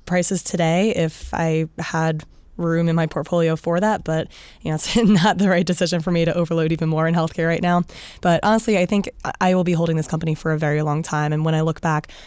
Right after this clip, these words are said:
um, when I'm getting towards retirement and I look back and I say, "Hey, I bought this company in my early twenties,"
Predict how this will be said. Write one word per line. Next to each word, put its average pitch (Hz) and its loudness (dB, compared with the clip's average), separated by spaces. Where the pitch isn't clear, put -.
um, 196 0
when 185 2
I'm 180 2
getting 185 2
towards 170 -4
retirement 156 -2
and 165 0
I 160 2
look 156 -2
back 147 -2
and 160 -2
I 151 -2
say, 160 -2
"Hey, 165 0
I 165 0
bought 220 0
this 196 -2
company 170 0
in 170 -2
my 151 -2
early 156 -2
twenties," 185 -2